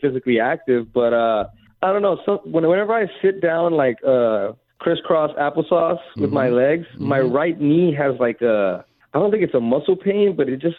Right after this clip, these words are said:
Speaker 1: like, it feels like my nerves hurt when I sit like that. Like, it just,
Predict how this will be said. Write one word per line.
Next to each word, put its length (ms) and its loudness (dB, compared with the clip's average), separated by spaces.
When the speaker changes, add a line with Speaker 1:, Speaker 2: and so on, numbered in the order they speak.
Speaker 1:
like, 140 0
it 100 0
feels 140 0
like 100 0
my 100 -2
nerves 520 0
hurt 280 -2
when 100 2
I 80 0
sit 120 -2
like 180 -2
that. 160 -2
Like, 120 0
it 80 -4
just, 200 -2